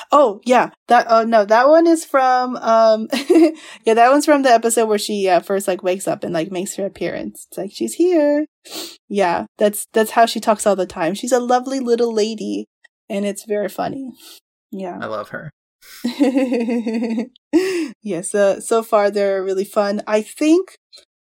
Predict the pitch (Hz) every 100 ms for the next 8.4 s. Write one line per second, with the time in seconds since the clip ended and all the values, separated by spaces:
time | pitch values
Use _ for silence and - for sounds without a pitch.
0 | _ 233 240 214 349 - - 240 262 262
1 | 247 220 - 214 180 - 226 - _ -
2 | 226 214 196 - 202 202 - 226 233 254
3 | 220 214 220 202 196 214 208 202 180 185
4 | 208 208 202 196 - 170 - - 208 208
5 | 262 311 - - - 220 220 233 233 233
6 | 214 - 202 196 196 208 185 170 156 -
7 | 175 - - - 185 - - - - -
8 | 98 190 -